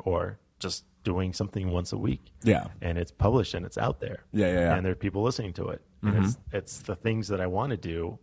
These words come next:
Speaker 1: on my creative side of life to build that audience.
Speaker 2: Yeah.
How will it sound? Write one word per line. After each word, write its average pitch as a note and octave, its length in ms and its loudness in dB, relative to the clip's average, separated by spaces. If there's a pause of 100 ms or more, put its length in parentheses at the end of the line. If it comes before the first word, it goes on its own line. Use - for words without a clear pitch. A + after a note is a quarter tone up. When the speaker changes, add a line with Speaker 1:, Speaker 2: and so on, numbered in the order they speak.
(120)
Speaker 1:
on F#2+ 140 -2
my E2 160 -4
creative G#2+ 480 0 (600)
side E2 340 -2
of E2 100 -6 (240)
life E2+ 320 -2 (680)
to G2+ 180 0
build G#2 220 4
that G2+ 140 2
audience. E2+ 540 -6
Speaker 2:
Yeah. F#2 240 0